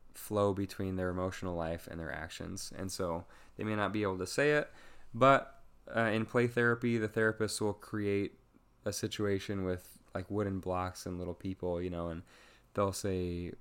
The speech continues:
"Who is this person and who's that person?" And they let, they'll allow the kid to construct a story from their imagination that's related. It, inevitably, it ends up being related to their emotional life. And so that can be a way to kind of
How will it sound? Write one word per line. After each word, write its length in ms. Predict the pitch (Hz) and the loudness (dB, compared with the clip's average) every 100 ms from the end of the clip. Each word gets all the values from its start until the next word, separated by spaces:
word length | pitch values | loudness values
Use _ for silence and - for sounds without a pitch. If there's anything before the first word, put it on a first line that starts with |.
| 107 | -4
"Who 160 | 117 | 2
is 140 | 120 117 | 2 2
this 180 | 143 - | 0 0
person 500 | - 101 - 92 85 | -4 -2 -2 -2 -4
and 140 | 80 | -4
who's 180 | 95 95 | -6 -2
that 200 | 131 - | -2 0
person?" 380 | 107 95 - 95 | -2 -2 -2 -2
And 200 | 92 92 | -2 -4
they 100 | 92 - | -6 -8
let, 280 | 95 98 - | -4 -4 0
they'll 220 | 104 101 | 0 2
allow 240 | 98 101 | 2 0
the 140 | 104 101 | 0 -2
kid 440 | - 98 95 95 - | -2 -2 -2 -6 -8
to 360 | 98 95 90 - - - _ _ - | -4 -4 -4 -8 -20 -20 _ _ -6
construct 800 | 107 98 - 107 101 - - - _ _ - | -4 -2 0 0 0 -2 -16 -20 _ _ -2
a 140 | 98 | 0
story 460 | 95 - 127 135 107 | 0 0 2 4 2
from 240 | - 113 | 0 0
their 120 | 113 110 | 2 2
imagination 880 | 104 98 98 107 104 98 95 117 123 | 2 -2 -2 -2 -2 -2 -2 -2 -2
that's 260 | 101 - | -2 -2
related. 580 | 101 98 95 98 98 92 - - - | -2 0 2 0 -2 -4 -14 -18 -12
It, 200 | - 90 | -8 -4
inevitably, 640 | 101 113 123 117 104 101 | 0 2 2 0 2 2
it 80 | 95 | 2
ends 180 | 98 95 | 0 -2
up 120 | 87 | -2
being 160 | 98 92 | -4 -4
related 400 | 87 87 90 85 | -6 -6 -6 -8
to 100 | - | -8
their 100 | 85 | -4
emotional 420 | 101 120 120 117 | -2 -2 -2 0
life. 300 | 110 107 - - - - - _ | 0 0 -6 -20 -20 -20 -20 _
And 80 | 104 | -10
so 100 | - | -2
that 180 | 110 101 | 0 0
can 140 | 107 | -2
be 80 | 101 | -4
a 80 | 98 | -2
way 180 | 95 95 | -2 -2
to 100 | 90 | -4
kind 240 | - 92 | -6 -6
of 220 | 85 87 | -6 -10